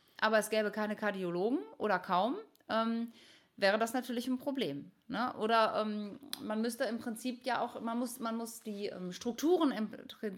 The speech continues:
Prinzip dafür vorhalten. Genauso muss es, ähm,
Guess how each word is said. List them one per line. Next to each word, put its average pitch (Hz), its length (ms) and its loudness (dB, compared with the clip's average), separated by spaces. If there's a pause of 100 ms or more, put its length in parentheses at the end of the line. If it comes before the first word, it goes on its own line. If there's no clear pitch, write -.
Prinzip 208 400 -8
dafür 185 260 -6
vorhalten. 202 680 -2
Genauso 277 600 4 (600)
muss 262 240 4
es, 302 360 0
ähm, 220 540 0